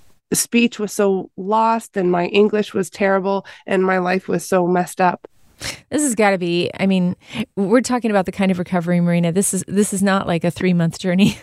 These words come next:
Speaker 2: <laughs> I've gotta believe. Can you expand a little bit more on the, the length of time and what you had to go through to rebuild?
Speaker 1: Yes, I would say it was day by day recovery for about five years.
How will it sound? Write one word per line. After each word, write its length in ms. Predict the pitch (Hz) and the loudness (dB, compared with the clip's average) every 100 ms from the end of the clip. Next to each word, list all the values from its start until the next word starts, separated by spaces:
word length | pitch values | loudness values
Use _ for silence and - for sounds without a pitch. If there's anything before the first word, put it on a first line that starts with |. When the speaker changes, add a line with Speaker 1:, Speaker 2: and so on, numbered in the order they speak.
| - | -12
Speaker 2:
<laughs> 220 | - - 233 | -12 -6 -4
I've 140 | 226 | -4
gotta 220 | 220 214 | -2 -2
believe. 360 | 196 208 196 180 _ _ - | 0 0 0 -2 _ _ -6
Can 220 | - 226 220 | 0 2 2
you 200 | 214 208 | 0 -2
expand 460 | - - - 190 196 | -4 -6 0 0 2
a 40 | |
little 200 | 180 190 | 0 0
bit 140 | 196 196 | 0 0
more 320 | 185 185 208 | 2 2 0
on 320 | - 175 175 | 0 0 2
the, 300 | 175 170 165 - | 2 0 -2 -4
the 160 | 170 180 | 2 2
length 340 | 160 185 208 | 2 -2 0
of 140 | 180 165 | -4 -4
time 300 | - 196 214 | -6 -2 2
and 140 | 190 | 2
what 120 | 170 - | 0 0
you 120 | 190 | 0
had 180 | 185 170 | 0 0
to 260 | 175 170 - - - - - | 0 0 -4 -16 -20 -20 -6
go 200 | 170 190 | 0 2
through 220 | 202 262 269 | 0 -4 -2
to 160 | 294 | 0
rebuild? 680 | 214 208 170 165 277 - - _ _ _ _ _ _ _ _ _ _ - - _ - | 0 0 2 0 -2 -6 -14 _ _ _ _ _ _ _ _ _ _ -20 -20 _ -4
Speaker 1:
Yes, 300 | 277 302 - - | 0 0 -2 -2
I 120 | 285 | 2
would 260 | 349 320 | 2 0
say 260 | - 269 240 | 0 -2 0
it 80 | 247 | 0
was 180 | 233 196 | 0 0
day 220 | 226 254 | 0 0
by 220 | 269 262 | 0 0
day 260 | 233 226 226 | 0 2 2
recovery 680 | 226 - 220 214 226 226 | 0 -2 -2 2 2 2
for 400 | - 214 214 214 | 0 -2 0 0
about 460 | 208 180 196 202 - | -2 0 0 0 -2
five 320 | 220 208 196 | 0 0 0
years. 460 | 202 190 180 185 | 0 0 -2 -4